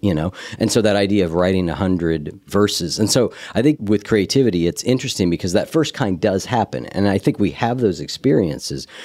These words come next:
which probably then leads us to think that's the way it always happens or it should happen.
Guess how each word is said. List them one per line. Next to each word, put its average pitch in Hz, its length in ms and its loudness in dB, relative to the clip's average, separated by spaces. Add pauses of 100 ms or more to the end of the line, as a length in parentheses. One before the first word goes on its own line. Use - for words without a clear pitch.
(140)
which - 260 0
probably 135 500 2
then 98 360 0
leads 92 260 0
us 80 160 -4
to - 100 -20
think 85 220 -6
that's 85 220 -8
the 90 80 -6
way 80 180 -4
it - 200 -12
always 120 480 0
happens 76 640 -12
or 98 160 -2
it - 140 -8
should 139 320 0
happen. 76 480 -8